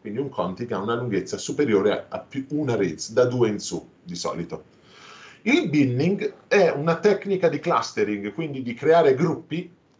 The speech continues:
di contig diversi, basati sull'identificazione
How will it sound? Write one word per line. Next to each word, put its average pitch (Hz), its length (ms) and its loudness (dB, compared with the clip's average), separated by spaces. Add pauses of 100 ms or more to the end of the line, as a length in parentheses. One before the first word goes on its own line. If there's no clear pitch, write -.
di 156 180 -6
contig 156 760 0
diversi, 117 680 -4 (480)
basati 170 480 0
sull'identificazione 160 1400 -2